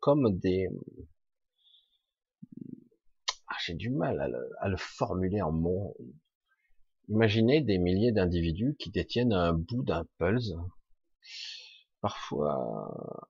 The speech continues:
en plusieurs sauvegardes, et à un endroit spécifique, on se retourne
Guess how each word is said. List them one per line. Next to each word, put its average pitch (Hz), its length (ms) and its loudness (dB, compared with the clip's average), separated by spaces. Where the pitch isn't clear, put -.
en 95 100 2
plusieurs 110 380 2
sauvegardes, 90 920 -2
et - 460 0
à 120 160 8
un 143 120 8
endroit 143 400 6
spécifique, - 800 -2
on 98 100 -4
se 123 200 -4
retourne 120 500 0